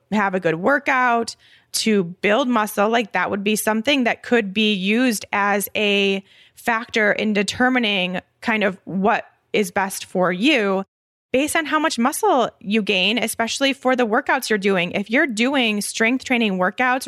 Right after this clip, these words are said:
regularly and you're not seeing muscle growth, then perhaps you,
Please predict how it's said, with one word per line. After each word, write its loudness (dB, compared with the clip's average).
regularly 0
and 0
you're 4
not 0
seeing 0
muscle -2
growth, 0
then 2
perhaps -4
you, 2